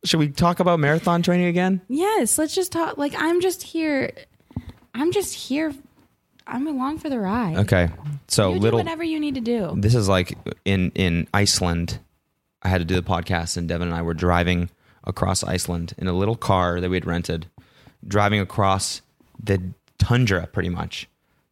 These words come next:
Speaker 1: And I had to record it. So I had a little, like, lav mic, and I just did it in the car, and he would, like, and then he would talk, and I would just move it over to him. Like, it's a tiny little mic, and I would just move it over to him. And it ended up being kind of a good episode.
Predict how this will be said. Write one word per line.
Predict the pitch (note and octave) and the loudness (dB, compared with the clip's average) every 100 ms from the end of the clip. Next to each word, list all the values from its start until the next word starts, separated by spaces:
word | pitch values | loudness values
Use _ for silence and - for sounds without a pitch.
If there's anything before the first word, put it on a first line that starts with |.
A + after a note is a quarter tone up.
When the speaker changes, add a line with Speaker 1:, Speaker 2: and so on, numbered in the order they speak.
| _ G2+ | _ 0
Speaker 1:
And | G2 F#2 F2+ - - | 2 4 0 -2 0
I | |
had | G#2 G2+ | 2 2
to | F2+ | 0
record | F#2 G#2+ F#2+ | 0 2 2
it. | D#2+ - | 0 -2
So | F#2+ | 0
I | F#2 | 2
had | F#2 | 2
a | F2+ | 2
little, | F#2 | 2
like, | F2 E2+ | 0 -2
lav | F2 E2 F2 | -2 -2 0
mic, | G2 F#2+ G2+ - - | 0 0 -2 -8 -6
and | F#2 | -2
I | |
just | F#2 F#2+ - | 0 0 -2
did | F2 F2 | -2 0
it | E2 - - | -2 -4 -6
in | G2+ | -4
the | G2 | -2
car, | - G2+ F2+ | -2 -2 0
and | F2+ | -2
he | G#2 | -2
would, | G2+ | -2
like, | F#2+ F#2+ - _ _ _ _ _ _ - | -2 -2 -6 _ _ _ _ _ _ -2
and | A2+ | 2
then | |
he | A#2+ | 4
would | G#2 - | 2 2
talk, | G#2+ A2 - | 2 2 2
and | G2+ | -2
I | G2 | -2
would | G2 | -2
just | G2+ - - | -4 -4 -4
move | G#2+ G2+ | -6 -2
it | G2+ | 0
over | F#2+ F#2+ | 0 0
to | F#2 | 0
him. | F#2+ G2+ | 0 0
Like, | G#2+ G#2 | 0 0
it's | |
a | G2+ | -2
tiny | - A2+ G#2 | -4 -2 2
little | G2 F2+ | 4 4
mic, | E2+ C2+ - - | 2 0 -4 -8
and | - | -2
I | F#2 | 0
would | |
just | F2+ F#2 | 0 2
move | G2 F#2 | 2 4
it | |
over | F#2+ F2+ | 2 2
to | F2+ | 2
him. | F#2 G#2 - - - - _ - | 2 0 -4 -16 -20 -20 _ -4
And | A#2 | 0
it | D3 | 2
ended | G#3+ A3+ | 0 0
up | |
being | A3 A#3 | -2 -2
kind | G3+ G#3 | -2 -2
of | G#3+ | 0
a | |
good | G3+ | 2
episode. | G#3+ B3 - F#2 | 0 0 -2 -4